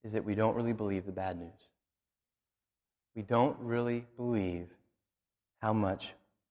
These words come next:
we need it. This is, this is a very trite example, but, but, but this is not a trite issue. This is a great illustration. Let's say,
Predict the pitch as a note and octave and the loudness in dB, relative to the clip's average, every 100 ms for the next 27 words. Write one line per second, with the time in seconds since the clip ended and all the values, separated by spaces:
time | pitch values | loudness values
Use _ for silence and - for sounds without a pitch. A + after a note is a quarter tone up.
0 | - F#2+ F2+ E2+ - _ _ _ _ _ | -6 -2 -2 -2 -8 _ _ _ _ _
1 | _ _ _ _ _ _ B2+ - A#2 - | _ _ _ _ _ _ 0 4 4 0
2 | - - C#3+ C#3 A2+ - A2 A2 A2 G2+ | -8 -4 2 4 4 4 6 8 8 6
3 | - - - - A#2+ B2 - A2 G2 F#2+ | 0 -16 -16 -4 2 2 2 0 0 -2
4 | G2+ F#2 F#2+ - - _ G#2 - _ - | -2 0 -2 -2 -20 _ -8 -8 _ -10
5 | - _ _ _ _ _ _ _ - - | -10 _ _ _ _ _ _ _ -6 -4
6 | G#2 G#2+ A2 G2+ - G2+ F#2+ - F2+ F2 | 2 4 4 2 0 0 0 -4 -6 -8
7 | - _ _ _ - G#2 - - - - | -16 _ _ _ 0 0 0 -8 -20 -16
8 | G#2 A2 G#2+ G#2+ - G2 - F#2+ F2 - | 2 6 6 2 -2 -2 -2 -6 -6 -10
9 | E2+ _ _ _ _ _ _ _ _ _ | -14 _ _ _ _ _ _ _ _ _
10 | - - C3+ A2+ G2+ | -10 0 6 6 4